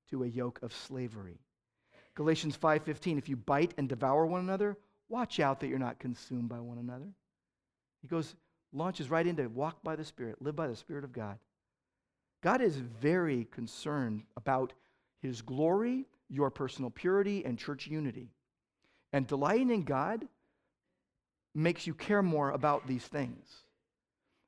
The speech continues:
Except we know that this is not our daily experience. And sometimes you feel frustrated, right? And sometimes you feel broken, right?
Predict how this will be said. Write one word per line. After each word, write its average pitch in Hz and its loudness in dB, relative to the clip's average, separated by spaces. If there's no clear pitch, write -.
Except - 2
we 190 4
know 208 6
that 165 -2
this 175 0
is 175 0
not 170 4
our 160 4
daily 160 0
experience. 170 -2
And 156 -2
sometimes 196 2
you 180 0
feel 175 0
frustrated, 180 2
right? 156 2
And 160 0
sometimes 190 4
you 175 0
feel 180 2
broken, 160 2
right? 185 -2